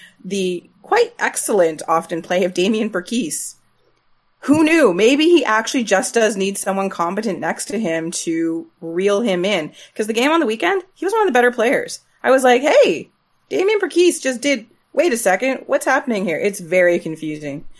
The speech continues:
Um, so it is super exciting to have this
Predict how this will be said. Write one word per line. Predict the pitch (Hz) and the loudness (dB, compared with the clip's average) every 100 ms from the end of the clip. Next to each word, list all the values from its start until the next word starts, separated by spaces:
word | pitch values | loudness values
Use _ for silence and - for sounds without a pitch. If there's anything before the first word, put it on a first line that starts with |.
| - - - | -20 -20 -4
Um, | 185 190 185 185 180 196 196 - _ | 0 2 2 0 -2 -6 -10 -16 _
so | - - 226 220 214 202 | -8 2 6 6 6 4
it | 214 | 0
is | 214 202 196 190 - - _ - | 0 0 -2 -4 -10 -14 _ -10
super | - 277 - 240 | -8 -6 -2 0
exciting | 202 185 175 170 165 | 0 0 0 0 -2
to | |
have | 175 170 165 165 160 | -2 0 0 0 -2
this | 160 - | -4 -4